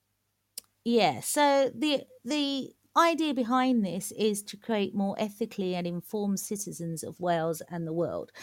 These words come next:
Now, I know there will be people out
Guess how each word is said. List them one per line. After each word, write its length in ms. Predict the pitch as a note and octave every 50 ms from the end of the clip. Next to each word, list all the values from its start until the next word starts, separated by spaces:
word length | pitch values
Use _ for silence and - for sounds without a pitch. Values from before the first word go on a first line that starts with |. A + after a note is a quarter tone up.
| - - - _ -
Now, 460 | A3 A3 A3 A3 G#3+ G#3 G#3 G3+ - _ _ _ _ -
I 200 | A3+ C4 C4+ C4+
know 800 | C4 C4 C4 C4 C#4+ C#4 B3 A3+ F#3 C#3 A#2 C3+ C3+ E3 A#3+ A#3+ A#3+ - _ _ _ _ _ -
there 360 | F#3 F#3 G#3 G#3 G3+ G3+ G3+
will 260 | G3 A3 A3+ G#3+ G#3
be 200 | G3+ G#3+ G#3 G3
people 420 | G3+ G#3 A3+ G#3+ G3+ G3+ G3+ F#3+ F3+
out 260 | F3 E3+ E3+ -